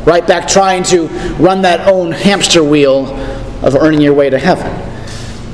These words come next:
Now, it's true, God loves a cheerful giver, and we'll be talking more about that with stewardship today. And serving others certainly is a good and God-pleasing thing.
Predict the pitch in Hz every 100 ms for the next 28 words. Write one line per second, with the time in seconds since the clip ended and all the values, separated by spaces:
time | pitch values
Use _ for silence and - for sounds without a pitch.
0 | - - 170 165 - - 202 147 123 -
1 | - 131 160 165 165 170 156 151 - 180
2 | - 139 180 175 127 131 143 - - -
3 | 185 196 202 196 185 185 170 175 165 165
4 | 160 156 - 226 165 120 120 - 113 107
5 | 110 107 - - - - - - - -
6 | - - - - - - - 135 - 240
7 | 220 175 202 214 - 294 311 156 98 98
8 | - - - 156 156 160 190 170 151 147
9 | 135 120 135 120 113 101 110 95